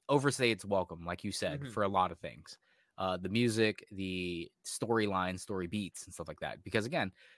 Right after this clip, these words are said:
Speaker 1: it's supposed to be a movie about the family and how
Speaker 2: Yeah.
Speaker 1: they grow up together and cope and move on. And it does not overstay its welcome for any of it. I just, I, I want it to stay a
Speaker 2: Mm-hmm.
Speaker 1: little bit longer for at least Ame and Yuki, but, you know, I,
Speaker 2: Yeah.
Speaker 1: I digress. And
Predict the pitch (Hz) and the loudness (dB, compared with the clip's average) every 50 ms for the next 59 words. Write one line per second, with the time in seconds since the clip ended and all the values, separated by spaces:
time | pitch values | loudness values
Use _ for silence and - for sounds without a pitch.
0 | _ _ - - - - - 135 131 - 131 120 131 120 110 110 113 113 107 110 | _ _ -4 -4 -4 2 4 4 4 4 2 4 6 6 6 6 4 2 2 0
1 | 101 92 98 90 - - _ _ - 104 95 - - 104 95 92 80 - - - | 2 2 2 0 0 -4 _ _ -4 -4 -4 -4 -4 -4 -4 -4 -6 -8 -12 -18
2 | - _ _ _ _ - 101 92 - 101 98 92 87 87 92 107 104 101 98 90 | -20 _ _ _ _ -12 -10 2 4 4 4 4 2 0 2 4 4 6 4 2
3 | 87 - 95 90 87 85 85 - - 90 92 90 87 85 85 82 85 87 90 - | 0 2 2 2 2 2 0 -4 -6 0 0 0 2 2 0 -2 -2 -4 -6 -4
4 | - 98 90 87 - 87 90 90 90 87 85 90 76 67 57 - - _ _ _ | -2 0 0 0 -2 -4 -4 -2 -2 -2 -2 -2 -4 -4 -8 -14 -18 _ _ _
5 | _ _ _ _ _ _ - 101 98 95 92 - - 104 92 - 127 120 104 113 | _ _ _ _ _ _ -2 0 0 0 0 -2 -4 -2 6 8 8 8 10 8
6 | 120 117 113 110 104 101 101 - - 98 92 90 - 98 95 87 85 87 - 90 | 6 8 8 6 4 2 -2 -2 0 0 0 -2 0 0 2 2 2 0 -4 -6
7 | 85 87 90 - - 107 104 110 113 101 90 - - - _ _ _ _ _ _ | -6 -6 -10 -4 0 2 2 4 4 2 0 -2 -6 -14 _ _ _ _ _ _
8 | _ _ _ _ _ - 101 104 104 101 - - - _ _ - 98 98 - 98 | _ _ _ _ _ 0 0 2 2 0 -2 -4 -8 _ _ -4 -4 -2 0 2
9 | 104 101 101 117 151 220 254 190 131 117 - 117 - - 131 117 110 110 143 240 | 2 2 6 8 10 10 10 8 4 2 0 -2 -2 2 2 4 4 6 6 4
10 | 311 285 170 135 110 104 104 101 98 95 92 95 95 98 95 - - 117 107 104 | 4 4 2 2 0 2 2 2 2 2 0 -4 -4 -4 -6 -4 -2 -2 0 0
11 | 104 107 113 113 101 98 104 107 101 98 92 90 104 160 220 196 - 95 90 90 | 0 0 0 0 0 4 4 4 4 4 0 0 0 -2 -2 -2 -2 -2 -2 -2
12 | 87 92 90 87 87 - _ _ - 135 113 92 95 101 - 98 95 131 127 104 | -2 -2 -2 -2 -2 -6 _ _ -12 -8 -6 -4 -4 -4 -6 -8 -6 -4 -2 -2
13 | 104 92 101 90 90 87 85 67 71 - - - 101 104 98 92 | 0 2 2 2 2 0 -2 -6 -6 -8 -10 -8 -6 -6 -6 -6